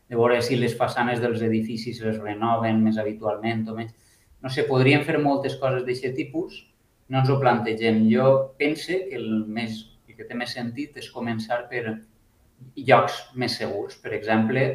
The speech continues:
tots els temes d'agricultura de precisió serien molt interessants, els temes de,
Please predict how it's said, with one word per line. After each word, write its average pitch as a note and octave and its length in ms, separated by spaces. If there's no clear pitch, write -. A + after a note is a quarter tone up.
tots C3+ 160
els - 160
temes B2+ 300
d'agricultura A#2 640
de A2+ 80
precisió A#2 480
serien A#2 540
molt B2+ 380
interessants, A2+ 720
els G#2 160
temes A2 320
de, G#2+ 160